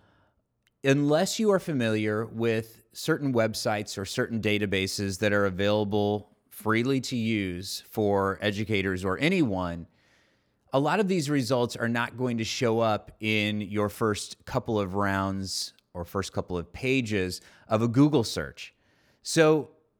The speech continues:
having some go-to places to do searches can be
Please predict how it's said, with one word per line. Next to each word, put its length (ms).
having 480
some 240
go-to 460
places 760
to 120
do 220
searches 800
can 280
be 540